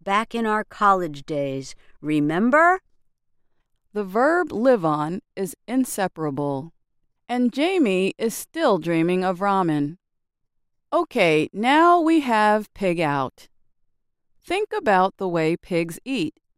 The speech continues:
Speaker 2: Do they eat a lot? Of course. So, to pig out means to eat a lot of food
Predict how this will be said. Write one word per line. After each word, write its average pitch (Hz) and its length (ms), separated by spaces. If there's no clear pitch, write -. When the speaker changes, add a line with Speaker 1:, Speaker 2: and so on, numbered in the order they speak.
Speaker 2:
Do 233 160
they 254 260
eat 247 200
a 202 80
lot? 180 460
Of - 200
course. - 580
So, 262 640
to 254 140
pig 330 300
out 208 320
means 185 520
to 226 240
eat 294 260
a 220 100
lot 208 440
of 277 120
food 175 520